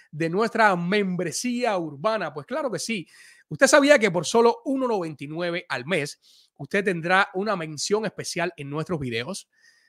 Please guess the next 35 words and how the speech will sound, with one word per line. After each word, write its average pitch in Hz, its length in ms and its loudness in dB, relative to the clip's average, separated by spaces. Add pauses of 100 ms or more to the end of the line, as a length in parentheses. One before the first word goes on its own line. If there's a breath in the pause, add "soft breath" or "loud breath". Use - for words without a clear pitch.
Tendrá 170 280 4
también 214 320 6
una 208 120 0
insignia 185 580 4
al 143 220 -6
lado 196 260 0
de 165 80 -2
su - 180 -12
nombre 165 540 -2
a 139 80 -12
la 127 120 -6
hora 165 160 -2
de 160 60 -6
escribir 139 360 -10
en 143 120 -6
el 123 120 -14
chat. 151 260 0 (560 soft breath)
Te - 80 -4
enterarás 185 400 2
primero 208 640 2
de 156 160 -6
quién 214 160 0
será 220 240 0
nuestro 175 520 -6
próximo 233 760 -2
invitado. 147 560 -2
Y 160 40 -4
lo 165 120 -2
que 156 100 -6
más 202 140 -4
me 277 80 -6
encanta, 127 420 -12 (720)
podrás 185 300 0
traer 196 580 0
tus 165 160 -12